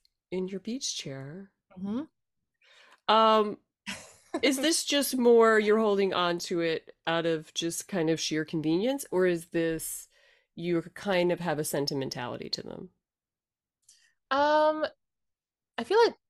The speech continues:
Speaker 2: both. So
Speaker 1: Okay.
Speaker 2: that and, like, also it's funny just to find bones when you forget about <laughs> them.
Speaker 1: Yeah, like, it's a joke
Speaker 2: And
Speaker 1: on
Speaker 2: then
Speaker 1: yourself for later.
Speaker 2: Yeah, yeah. <laughs> Like,
Speaker 1: <laughs>
Speaker 2: "Ah, me." <laughs>
Speaker 1: Bones.
Speaker 2: <laughs> Yeah.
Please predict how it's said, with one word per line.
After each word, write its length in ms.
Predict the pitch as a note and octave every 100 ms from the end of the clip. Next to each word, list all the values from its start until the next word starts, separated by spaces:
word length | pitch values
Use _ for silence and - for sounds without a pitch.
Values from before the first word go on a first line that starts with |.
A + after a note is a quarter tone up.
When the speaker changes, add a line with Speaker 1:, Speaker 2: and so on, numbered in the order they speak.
| -
Speaker 2:
both. 340 | G3 E3+ - _
So 100 | - A3+ A3
Speaker 1:
Okay. 180 | G#3 G3+ - _ _ _ _ _ _
Speaker 2:
that 600 | F#3+ G#3 G#3 A#3+ D4+ E4 A3
and, 120 | G#3+
like, 120 | G3 F#3+
also 260 | F#3+ F#3+
it's 140 | F#3 -
funny 280 | F#3 F#3 F#3
just 160 | F#3
to 40 | -
find 320 | - F3+ F3
bones 320 | F3 F3 F#3+
when 80 | F3+
you 80 | F3
forget 320 | - E3+ F3
about 300 | F#3+ G3+ G#3+
<laughs> 20 |
them. 360 | G#3 G3 A#3 A#3+
Speaker 1:
Yeah, 420 | G3 F#3 D3 F3 F#3
like, 220 | G3+ G3
it's 100 | G3+ A3+
a 40 |
joke 280 | F#3 A3 G3+
Speaker 2:
And 0 |
Speaker 1:
on 120 | A3
Speaker 2:
then 0 |
Speaker 1:
yourself 520 | F3 E3+ - D3+ F3+
for 160 | - D3
later. 380 | B2+ C#3 F3 A3
Speaker 2:
Yeah, 360 | A3+ A3 F#3
yeah. 220 | A3 A#3 - - -
<laughs> 180 | -
Like, 280 | A#3+ A#3 A3 F4
Speaker 1:
<laughs> 100 | -
Speaker 2:
"Ah, 400 | D#4 D#4 C#4+ C4
me." 500 | C4 D4 C#4+ B3 G#3+ - C4+
<laughs> 1600 | - - C4+ D#4 C#4 - D#4+ - D4+ - G#3 B3 - - - A3+
Speaker 1:
Bones. 960 | - G#3 B3+ C4 A#3+ A3+ A3+ - A#3 B3
Speaker 2:
<laughs> 20 |
Yeah. 280 | A#3+ C4